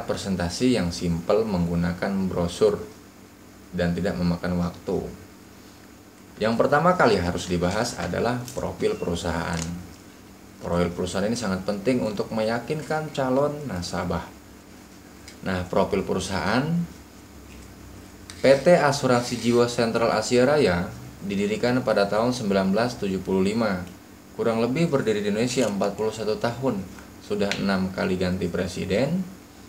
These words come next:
sudah melewati masa-masa krisis, krisis moneter, krisis ekonomi, tahun delapan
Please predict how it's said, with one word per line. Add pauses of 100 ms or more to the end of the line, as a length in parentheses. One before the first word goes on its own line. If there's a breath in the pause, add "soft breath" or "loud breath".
(100)
sudah
melewati
masa-masa
krisis, (480)
krisis
moneter, (160)
krisis
ekonomi, (320)
tahun
delapan